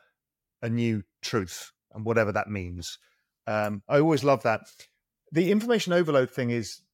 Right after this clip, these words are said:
is really complex to deal with because you need to, s-,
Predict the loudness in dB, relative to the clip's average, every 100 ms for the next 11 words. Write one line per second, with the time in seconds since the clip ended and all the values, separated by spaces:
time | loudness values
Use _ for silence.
0 | _ -6 -6 -6 -10 _ _ _ _ _
1 | -6 0 2 2 0 -4 _ _ _ -6
2 | 0 0 0 -2 -2 -10 -4 -2 0 -2
3 | -6 -10 _ _ _ _ _ _ _ -12
4 | -10 -2 2 2 0 -8 _ _ _ _
5 | _ _ _ _ _ _ -4 0 2 0
6 | -4 -8 -10 -16 -20